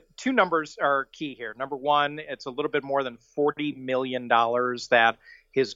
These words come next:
own campaign committee has brought in. And, and that's more than any of the Democrats have brought in. Now, of course, Donald Trump is effectively the only Republican running. There's, of course, a couple of others. Uh,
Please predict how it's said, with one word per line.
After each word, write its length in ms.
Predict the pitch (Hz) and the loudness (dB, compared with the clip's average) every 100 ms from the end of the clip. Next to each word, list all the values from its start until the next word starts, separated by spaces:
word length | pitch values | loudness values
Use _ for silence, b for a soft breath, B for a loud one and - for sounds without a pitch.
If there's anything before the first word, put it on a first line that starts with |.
| - | 0
own 320 | 160 170 170 | 2 2 0
campaign 500 | - 139 135 131 131 | 0 0 2 -2 -2
committee 560 | - 127 120 117 117 - _ _ _ | -2 0 2 2 0 -4 _ _ _
has 180 | 143 - | 2 4
brought 340 | 135 123 117 | 6 6 6
in. 160 | 113 104 120 | 0 -4 -6
And, 180 | 120 127 | -8 -6
and 120 | 127 | 2
that's 240 | 143 160 | 2 2
more 200 | 156 147 | 0 0
than 140 | 123 117 - | 0 -6 -6
any 220 | 175 190 | -2 -2
of 80 | 147 | -2
the 60 | 143 | 2
Democrats 760 | 139 139 - 127 120 - - _ _ _ - | 2 0 2 2 2 -2 -16 _ _ _ -6
have 180 | 151 - | -4 -2
brought 240 | 131 120 113 | -2 0 -2
in. 100 | 104 | -10
Now, 160 | 110 110 | -10 -10
of 100 | - | -4
course, 260 | 123 110 | -4 -4
Donald 300 | - 120 113 | -4 -4 -4
Trump 280 | - 120 113 | -4 -6 -4
is 220 | 113 107 - | -6 -6 -4
effectively 720 | 135 - 160 160 151 127 127 | -4 2 2 2 0 0 -2
the 160 | 120 120 | -2 -6
only 180 | 117 113 | -6 -8
Republican 680 | 120 127 123 120 117 113 113 | -4 -2 -2 -2 -4 -4 -4
running. 320 | 110 110 123 | -4 -4 -10
There's, 280 | 113 110 - | -16 -16 -14
of 100 | 123 | -4
course, 280 | - 110 - | 0 0 -2
a 160 | 110 - - | -8 -10 -2
couple 260 | 131 123 | 2 4
of 120 | 117 | 4
others. 360 | 117 113 113 - b b b - | 2 2 -4 -6 b b b -8
Uh, 360 | 110 107 110 | -6 -4 -6